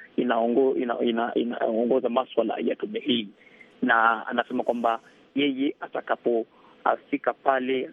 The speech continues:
kitu cha kwanza atakachokifanya ni kuhakikisha kwamba anaifanyia mageuzi makubwa hii secretariat ambayo kwa sasa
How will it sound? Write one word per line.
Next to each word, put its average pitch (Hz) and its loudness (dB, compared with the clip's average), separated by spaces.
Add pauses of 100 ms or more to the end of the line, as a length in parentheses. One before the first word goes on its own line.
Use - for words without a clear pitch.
(140)
kitu - -6
cha 151 2
kwanza 135 0
atakachokifanya 120 0
ni 113 -4
kuhakikisha - -2
kwamba 120 2 (260)
anaifanyia 127 2
mageuzi 135 0
makubwa 147 0
hii 127 -4
secretariat - -2
ambayo 120 2
kwa 123 -8
sasa 131 2